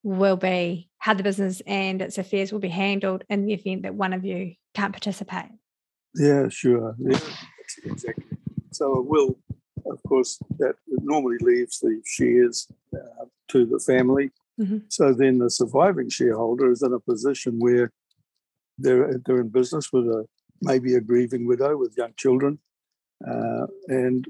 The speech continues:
Speaker 2: she's more concerned about putting money on the table for food
Speaker 1: Mm.
Speaker 2: and looking
Speaker 1: Mm.
Speaker 2: after the kids, rather than trying to run a business, which you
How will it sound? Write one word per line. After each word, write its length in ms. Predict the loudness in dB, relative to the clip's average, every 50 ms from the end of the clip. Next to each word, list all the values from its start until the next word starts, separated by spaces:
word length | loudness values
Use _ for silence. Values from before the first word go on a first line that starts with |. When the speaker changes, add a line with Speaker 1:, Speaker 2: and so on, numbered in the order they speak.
| -12 -14
Speaker 2:
she's 640 | -14 -8 -4 -2 0 0 0 0 -2 -4 -8 -12 -16 _ _ _ -16 -12 -6 -2
more 160 | 0 0 0
concerned 420 | 0 -2 -4 -2 0 0 0 0 0
about 320 | 0 0 2 0 0 -2 _ _ _ _ _ -2
putting 340 | -2 0 -2 -2 -4 -10 -12 _ -20 -20 _ _ _ _ _ _ _ _ 0 2
money 200 | 4 4 4 4 2 0 -2 -4 -4
on 60 | -4
the 120 | -6 -4 0 2 4
table 220 | 4 4 2 0 -4 -4 -6
for 100 | -6 -6 -2 2 2
food 240 | 4 6 6 4 4
Speaker 1:
Mm. 60 | 2 0
Speaker 2:
and 80 | 0 0 0 0
looking 220 | 2 2 2 4
Speaker 1:
Mm. 80 | 4 2
Speaker 2:
after 160 | 2 2 0 -2
the 120 | 0 0 0 0
kids, 180 | 0 0 -2 -8 -16 _ _ _ _ _ _ _ _ -2 2 4
rather 180 | 4 4 4 4 2
than 120 | -2 -2
trying 240 | 0 0 0 2 2
to 100 | 0 0 0
run 120 | 0 -2 -2
a 140 | -2 0 0
business, 340 | 0 0 -2 -6 -8 -8 -8 -10 -14 _ _ _ _ _ _ _ _ _ _ -2 -2
which 140 | -2 -2 -2 -2
you 80 | 0